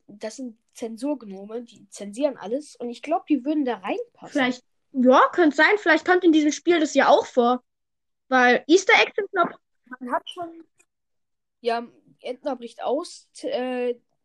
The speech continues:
Speaker 1: ähm, Secrets haben, sind auf jeden Fall am Start manchmal.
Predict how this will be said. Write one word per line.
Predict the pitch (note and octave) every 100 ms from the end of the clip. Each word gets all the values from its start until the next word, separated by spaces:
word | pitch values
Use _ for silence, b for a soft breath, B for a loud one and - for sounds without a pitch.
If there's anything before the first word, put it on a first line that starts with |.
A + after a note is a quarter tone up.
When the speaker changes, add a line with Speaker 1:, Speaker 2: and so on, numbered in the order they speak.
| _ _ _ _ _ -
Speaker 1:
ähm, | A3+ A3+ A3+ A3+ A3+ A3+ A3 G#3+ G#3+ G3+
Secrets | - C#4+ C#4 D4 -
haben, | C#4 C#4 - _ D#4+
sind | A#3 C4+
auf | C4 -
jeden | D4 D#4
Fall | - F3
am | G3
Start | - G3+ G3 -
manchmal. | F#3+ G3 A#3+ B3 C#4+